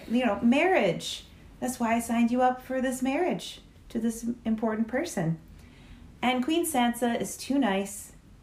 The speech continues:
Can't imagine anyone would be mean enough to send her to a serial killer,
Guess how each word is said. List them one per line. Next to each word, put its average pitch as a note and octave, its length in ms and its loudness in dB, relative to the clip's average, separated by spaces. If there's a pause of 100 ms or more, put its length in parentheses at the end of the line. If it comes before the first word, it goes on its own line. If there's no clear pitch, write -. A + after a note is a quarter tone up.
(180)
Can't F4+ 320 0
imagine C4 560 0
anyone D4 680 2
would B3 160 0
be B3+ 140 2
mean A3 260 4
enough A3 300 0
to G3+ 120 -6
send A#3+ 240 0
her B3 120 2
to B3+ 120 0
a B3 60 0
serial F#3+ 380 0
killer, F#3 440 -2